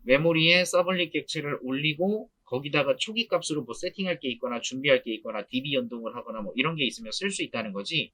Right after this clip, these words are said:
걔네들이 뭐 생성해주고 그런 애가 아닙니다. 오버라이딩해서 사용할 수 있다. 그런 개념인 거예요. 그래서 디스트로이를 호출한 후에 메모리에서 객체가 해제되겠다. 서비스가 종료되면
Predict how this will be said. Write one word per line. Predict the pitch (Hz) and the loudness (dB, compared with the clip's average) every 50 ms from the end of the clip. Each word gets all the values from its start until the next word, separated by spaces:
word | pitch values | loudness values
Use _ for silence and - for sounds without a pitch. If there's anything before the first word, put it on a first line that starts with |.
| _ _ | _ _
걔네들이 | - 131 135 151 139 143 143 | 0 2 2 2 2 0 -4
뭐 | 131 113 | -4 -4
생성해주고 | 104 - 180 190 185 202 196 185 170 143 143 131 123 - | -4 -4 -2 -2 0 2 2 2 0 -2 -4 -10 -10 -4
그런 | - 117 127 123 | 0 2 2 2
애가 | 120 107 110 92 | 2 0 -2 -2
아닙니다. | - 90 92 85 - - 90 113 - - _ _ _ _ _ | -2 -4 -12 -16 -14 -8 -6 -6 -6 -6 _ _ _ _ _
오버라이딩해서 | - 110 120 127 156 165 147 143 143 135 123 123 117 113 - 131 | -6 -4 0 6 6 6 8 8 6 4 2 -2 -6 -6 -8 -8
사용할 | 131 - - 208 214 214 214 190 175 | -8 -6 -4 -4 -2 0 0 0 0
수 | - - 131 | 0 -2 -6
있다. | 101 - - 90 - _ _ _ _ _ _ _ _ _ _ - | -8 -8 -10 -12 -12 _ _ _ _ _ _ _ _ _ _ -2
그런 | 123 127 127 | 0 0 2
개념인 | 120 110 98 92 90 85 80 _ | 2 2 0 0 -2 -8 -12 _
거예요. | - - - - | -20 -20 -20 -14
그래서 | 90 107 110 107 | -8 -8 -6 -4
디스트로이를 | - 135 131 - - - - 160 151 147 139 147 | -4 -4 -4 -4 -8 -4 -2 -2 0 0 -2 -4
호출한 | 147 180 175 - - 170 170 160 | -4 -6 -6 -4 -2 0 0 0
후에 | 165 160 - 233 233 233 233 254 277 - - - - - | -2 -4 -4 0 2 4 4 4 2 -2 -2 -4 -2 -2
메모리에서 | 113 120 123 - - 113 104 104 101 104 165 190 190 - _ _ _ _ | -2 -6 -4 -4 -4 -4 -4 -4 -2 0 0 0 0 -4 _ _ _ _
객체가 | - 107 - - - 117 110 104 | -8 -8 -6 -4 -4 -4 -4 -2
해제되겠다. | 143 165 160 151 135 110 90 85 87 - - 98 - _ _ _ _ _ _ _ _ _ _ _ _ _ - - - - _ _ _ _ _ - _ _ - _ _ - _ - _ _ - | -2 -2 -2 0 0 -2 -2 -4 -4 -4 -6 -6 -6 _ _ _ _ _ _ _ _ _ _ _ _ _ 0 0 0 -2 _ _ _ _ _ -20 _ _ -20 _ _ -20 _ -20 _ _ -6
서비스가 | - 139 131 120 120 110 - 110 107 101 | 0 0 2 2 0 -4 -2 0 -2 0
종료되면 | - 107 107 107 104 95 101 104 139 180 208 233 262 | -2 -4 -8 -6 -4 -4 -2 0 2 0 0 0 -2